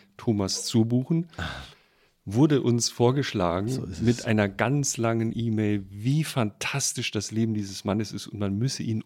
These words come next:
Speaker 1: unbedingt mal befragen, ob uns das überhaupt klar sei. Und wie fantastisch sein Leben ist, ist uns jetzt in der Vorbereitung klar geworden. Und danke für diese Hinweise. Und bitte an allesgesagt at zeit punkt de Mails schreiben. Unter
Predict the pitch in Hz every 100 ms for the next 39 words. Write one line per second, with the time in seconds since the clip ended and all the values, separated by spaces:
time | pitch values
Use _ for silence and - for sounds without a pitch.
0 | _ 143 160 143 127 120 - 104 101 98
1 | - 101 107 98 98 - - - - 98
2 | 92 92 - 90 80 87 117 190 214 _
3 | _ _ - _ - 110 107 110 104 -
4 | 90 - 101 90 101 110 - - - 92
5 | 95 - 95 90 - 104 95 87 87 -
6 | - 85 85 85 90 110 156 107 - 104
7 | 104 127 - 113 104 107 175 151 95 98
8 | 120 185 - - - - _ - - 120
9 | 117 143 151 - 117 101 104 - 101 98
10 | 98 - 101 90 90 90 - - _ -
11 | 95 80 85 101 - 131 143 165 - -
12 | - 196 196 143 131